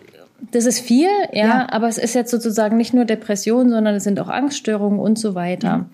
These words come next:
Speaker 1: Aber das heißt auch, dass siebzig Prozent der Menschen tatsächlich ganz gut durch die Erkrankung kommen,
Speaker 2: Mhm.
Speaker 1: ja. Also das ist sozusagen auch noch eine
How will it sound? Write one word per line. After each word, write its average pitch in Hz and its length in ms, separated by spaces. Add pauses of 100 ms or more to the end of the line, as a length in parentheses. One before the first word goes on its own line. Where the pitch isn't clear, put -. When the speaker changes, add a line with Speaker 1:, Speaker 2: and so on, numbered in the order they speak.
(280)
Speaker 1:
Aber 247 160
das 254 200
heißt 277 320
auch, 196 140
dass 190 180
siebzig 277 440
Prozent 196 480
der 190 80
Menschen 190 460
tatsächlich 202 520
ganz 185 260
gut 254 220
durch 220 160
die 175 120
Erkrankung 170 640
kommen, 185 400
Speaker 2:
Mhm. 190 60
Speaker 1:
ja. 190 260 (440)
Also 202 180
das 202 140
ist 220 120
sozusagen 196 560
auch 190 200
noch 190 140
eine 190 340